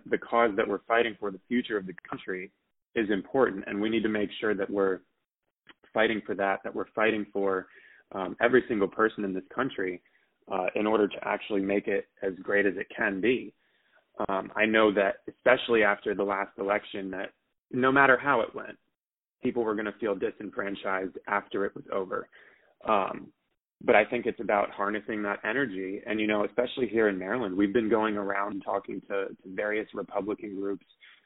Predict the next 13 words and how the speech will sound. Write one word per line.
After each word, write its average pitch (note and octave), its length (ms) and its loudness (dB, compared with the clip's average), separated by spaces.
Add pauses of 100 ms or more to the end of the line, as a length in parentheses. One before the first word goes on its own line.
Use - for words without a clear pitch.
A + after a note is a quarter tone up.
(200)
um, F#2 260 -4
in, F#2+ 220 -6 (120)
in G#2 100 -2
the G2+ 60 2
different G#2 400 2
counties G2+ 340 0
that F#2+ 240 -6 (420)
the G#2 200 -2
third G#2 200 2
congressional G#2 480 -2
district G2+ 360 -2
encompasses. G#2 640 -8
And G2+ 100 -4